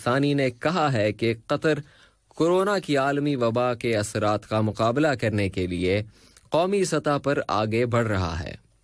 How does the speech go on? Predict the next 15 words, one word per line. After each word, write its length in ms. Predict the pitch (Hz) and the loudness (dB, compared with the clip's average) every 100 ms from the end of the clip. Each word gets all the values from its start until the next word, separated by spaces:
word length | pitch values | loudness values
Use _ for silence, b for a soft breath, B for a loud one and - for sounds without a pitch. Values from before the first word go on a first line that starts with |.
| _ _ _ _ _ | _ _ _ _ _
और 140 | 101 101 | 0 2
वो 220 | 107 107 | 2 2
इलाकाई 640 | 110 110 - 117 117 117 113 b b | 2 0 0 0 2 -2 -6 b b
और 200 | 120 135 | 0 0
बैनुल-अक़वामी 760 | 120 123 127 123 123 123 123 123 | 0 2 0 0 0 0 0 -2
सतहों 360 | 131 131 143 113 | -2 0 0 0
पर 280 | 98 95 101 b b - | 0 -2 -6 b b -6
अपने 340 | 110 117 127 104 | -4 0 0 0
इंसानी 560 | 117 107 - 139 160 151 | -2 -2 0 2 0 -2
किरदार 580 | - 110 117 113 110 113 90 | -2 0 2 2 0 0 0
और 260 | 113 107 | 2 0
जिम्मेदारियों 680 | 98 101 101 104 107 110 110 | 0 -2 0 2 2 0 -2
की 180 | 113 107 | -2 -2
अदायगी 500 | 101 110 135 131 120 | 0 2 0 0 -2
में 240 | 98 90 | 0 -2